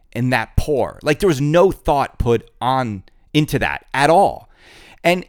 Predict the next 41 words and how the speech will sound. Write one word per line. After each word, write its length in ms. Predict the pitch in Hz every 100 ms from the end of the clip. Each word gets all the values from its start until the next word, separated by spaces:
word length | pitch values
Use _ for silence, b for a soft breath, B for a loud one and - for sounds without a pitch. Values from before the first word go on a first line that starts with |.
| _
and 200 | 180 196
this 160 | 247 269
is 120 | 180
what 200 | 175 151
frustrates 540 | - 131 - 117 -
me 160 | 110 101
about, 380 | 90 92 85 - _ _
about 240 | 117 107 101
stuff 320 | - 107 -
like 220 | 101 90
this. 260 | 101 82 113
And 140 | 127
people 180 | 214 170
are 40 |
like, 120 | 120 131
"Well, 240 | 196 117
you," 180 | 123 120 B B 170
I, 80 | -
I 100 | 170
love 200 | 202 202
how 120 | 214
some 180 | - 180
of 40 |
the 100 | 143
owners 500 | 127 127 120 107 95 - B B
are 120 | 120
like, 200 | 107 120
"Well, 80 | 180
you 80 | 190
can 80 | 196
just 160 | 233
remove 340 | 220 220 330 220
it. 100 | 110
It's, 160 | 113
it's, 200 | - -
it's 160 | 170 -
so 240 | - 196
easy 320 | 170 175 156 135
to 160 | -
remove 420 | 147 139 208 240
it." 240 | 120 101